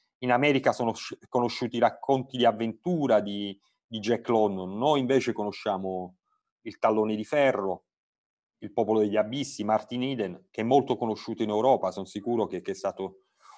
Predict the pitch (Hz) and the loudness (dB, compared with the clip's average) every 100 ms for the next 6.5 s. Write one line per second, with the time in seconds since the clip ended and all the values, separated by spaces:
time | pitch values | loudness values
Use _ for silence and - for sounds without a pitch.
0 | _ 110 110 107 101 90 - - 101 - | _ -4 -4 -2 -2 -2 -4 -6 -6 -6
1 | 101 101 107 - 98 98 98 98 143 131 | -12 -12 -12 -8 -6 -6 -6 -6 0 0
2 | 95 92 87 - _ _ _ _ _ - | 0 -4 -6 -8 _ _ _ _ _ -10
3 | 113 104 90 82 69 - - _ - - | -8 -6 -8 -12 -20 -20 -20 _ -20 -20
4 | _ _ _ _ 131 160 190 143 156 151 | _ _ _ _ -2 4 6 6 4 4
5 | 151 - 165 - 127 120 117 - 127 120 | 0 4 4 6 2 4 2 0 -2 4
6 | 139 139 120 110 _ | 6 6 4 -2 _